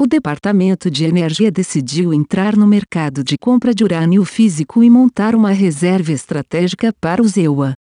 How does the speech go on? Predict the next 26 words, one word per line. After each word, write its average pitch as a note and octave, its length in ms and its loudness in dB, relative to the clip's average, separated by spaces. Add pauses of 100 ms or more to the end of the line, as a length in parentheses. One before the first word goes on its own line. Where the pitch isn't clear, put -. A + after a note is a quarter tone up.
(100)
começando E3 640 -2
pelo E3+ 240 0
Nuclear E3+ 560 0
Fuel G#3+ 300 0
Working A#3 400 2
Group, F3 580 0 (260)
um D#3+ 160 0
grupo F3 380 0
de A3 140 0
trabalho D3+ 520 -4
que F3 160 -2
reuniu D3+ 540 0
dignitários F#3 880 0
como A#3 260 4
secretário G#3 760 -2
da D#3+ 180 -4
Casa G3 400 -2
Civil, F3+ 460 0 (240)
secretário G#3 680 0
da D#3 180 -4
Defesa, G#3+ 540 -2 (240)
secretário G3 720 -2
de D3+ 140 -4
Energia, F#3 560 2 (200)
dentre B3+ 460 2
outros, C#3 600 -6